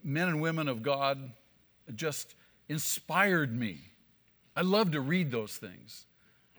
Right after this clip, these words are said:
And I love to read about those people and their lives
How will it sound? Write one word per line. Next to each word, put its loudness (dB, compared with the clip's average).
And 4
I 8
love 8
to 6
read 6
about 4
those -4
people 0
and 0
their 2
lives 0